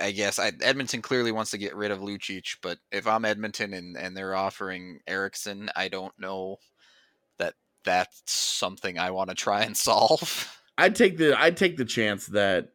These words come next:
Speaker 2: Eriksson next to McDavid could get him back to what
Speaker 1: Maybe.
Speaker 2: he was, 'cause, I mean, this is a guy that, you know, early in his career was a seventy point guy.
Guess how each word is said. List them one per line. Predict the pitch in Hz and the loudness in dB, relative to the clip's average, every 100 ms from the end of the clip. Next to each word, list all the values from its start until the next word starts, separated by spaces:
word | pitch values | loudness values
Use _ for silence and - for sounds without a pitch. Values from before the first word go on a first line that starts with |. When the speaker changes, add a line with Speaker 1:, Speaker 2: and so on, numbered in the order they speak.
| _ _ _ - | _ _ _ 0
Speaker 2:
Eriksson | 113 110 110 117 107 | 4 4 2 -2 0
next | 101 - | -2 -4
to | 95 | -6
McDavid | 95 - 90 78 69 57 | -6 -4 -4 -4 -6 -10
could | - 90 85 110 - - - | -6 -4 -4 -10 -20 -16 0
get | 113 104 | 0 2
him | 104 95 | -2 -2
back | 95 98 - | 0 -2 -6
to | - 82 73 78 67 - | -6 -4 -2 -6 -12 -8
what | 98 196 | -2 0
Speaker 1:
Maybe. | 160 92 | 0 -2
Speaker 2:
he | 80 | -2
was, | 78 - - | -4 -4 -10
'cause, | - 92 90 - - - - - _ _ 208 | -6 -4 -4 -10 -20 -20 -20 -20 _ _ 2
I | |
mean, | 202 196 | 4 2
this | 220 277 427 | 0 -4 -2
is | |
a | 392 | -2
guy | 135 98 147 | 0 2 2
that, | 156 98 80 _ _ _ _ _ _ _ _ _ 60 55 50 | 4 2 2 _ _ _ _ _ _ _ _ _ -16 -16 -16
you | 85 110 113 | -14 -6 -4
know, | 95 92 80 73 _ _ - - | -2 -4 -6 -12 _ _ -12 -2
early | 127 165 143 | 2 4 4
in | |
his | 117 113 | 2 -2
career | - 98 87 139 147 | -4 -6 -2 0 0
was | 90 87 | -2 -6
a | |
seventy | - - 156 220 127 | -8 -4 -2 0 -2
point | - 120 101 | -2 -4 -4
guy. | 135 143 165 - | -2 -2 -2 -6